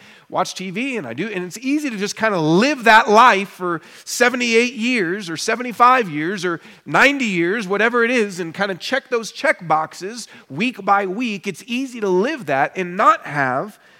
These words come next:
focus. A lot of times it takes some sort of tragedy in our life,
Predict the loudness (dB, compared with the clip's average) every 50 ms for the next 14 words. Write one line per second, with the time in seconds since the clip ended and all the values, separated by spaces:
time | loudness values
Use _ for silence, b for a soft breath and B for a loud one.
0 | b b b b b _ -2 -2 -2 -2 -4 -10 -18 -18 -20 -20 -20 -20 _ _
1 | _ _ _ _ _ _ _ _ _ _ _ _ -10 0 2 4 4 4 2 -2
2 | -6 -4 -4 -6 -4 -4 -4 -6 -6 -6 -6 -8 -6 -8 -8 -8 -8 -10 -8 -4
3 | 0 0 0 0 0 -2 -6 -6 -8 -6 -6 -6 -6 -2 0 0 0 0 0 0
4 | 0 0 -2 -2 -4 -8 -14